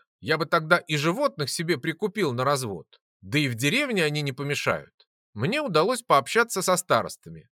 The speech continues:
такими же рабами, как и все остальные, и я сделал послабление. Сообщил, что снижаю налог. Только этим не очень порадовал окружающих,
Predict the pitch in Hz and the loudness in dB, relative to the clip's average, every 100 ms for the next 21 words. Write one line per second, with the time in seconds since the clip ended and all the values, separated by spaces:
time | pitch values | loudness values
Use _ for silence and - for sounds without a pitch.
0 | _ 262 262 254 147 120 139 180 139 101 | _ 2 2 0 0 4 6 8 6 4
1 | 95 151 156 - 165 131 - 165 147 92 | 0 -2 -2 -2 0 0 2 0 0 -6
2 | 71 _ _ - 165 269 233 165 226 196 | -8 _ _ -6 -2 0 -2 2 4 2
3 | 185 180 185 165 127 92 85 80 _ _ | -2 -2 2 0 0 -6 -8 -16 _ _
4 | - - 135 120 - 294 254 _ - - | -6 2 2 0 -6 -6 -6 _ -14 -6
5 | 269 240 269 262 196 135 107 131 151 95 | -4 -4 -2 2 6 6 4 0 0 -2
6 | - _ _ _ _ 170 156 165 147 240 | -6 _ _ _ _ -2 0 -2 -2 -4
7 | 294 - 117 - - 185 285 269 - - | -6 -8 -10 -10 -6 -2 2 2 2 -4
8 | 110 175 175 120 117 123 156 151 131 90 | 0 4 4 4 -2 -2 0 0 2 0
9 | 78 - - _ | -6 -18 -20 _